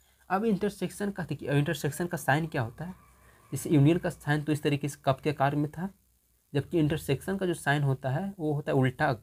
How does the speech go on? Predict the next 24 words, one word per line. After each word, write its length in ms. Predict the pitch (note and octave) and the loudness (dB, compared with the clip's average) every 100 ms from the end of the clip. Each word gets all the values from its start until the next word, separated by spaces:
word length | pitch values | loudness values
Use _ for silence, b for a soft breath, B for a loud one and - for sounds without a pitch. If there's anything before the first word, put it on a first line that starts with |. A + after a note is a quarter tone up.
| - | -2
कप 160 | A#2 - | -4 -2
के 100 | A#2 | -4
आकार 240 | A#2 G#2 | -2 -4
में, 160 | G#2+ G#2+ _ _ _ _ E3 | -4 -8 _ _ _ _ -4
ये 100 | D#3+ | 0
इस 180 | D3+ - | 0 0
तरीके 300 | B2+ A#2 A2+ | -2 -2 -4
से 120 | A#2+ | -4
होता 300 | G#2 G#2 A2 | -6 -6 -10
है, 100 | G2+ _ _ _ _ _ _ _ _ _ _ _ _ _ _ C3+ | -10 _ _ _ _ _ _ _ _ _ _ _ _ _ _ -2
यानी 140 | D3 | 2
उल्टा 300 | D3 B2 D3+ | 4 4 2
हो 120 | B2 | 2
जाएगा। 200 | G#2+ G2+ | 2 0
जैसे 220 | G#2 - D#3 | -4 -4 2
यूनियन 280 | C3 C#3+ D3 | 4 6 4
में 120 | C#3 - C3 | 2 -2 -10
ऊपर 240 | - C#3 | -4 -4
कप 220 | - C#3 | -2 -2
के 80 | D3+ | -2
आकार 220 | C#3+ C#3+ | -2 0
में 80 | C#3+ | 0
होता 240 | D3 D3 | -4 -6
है 140 | E3+ | -6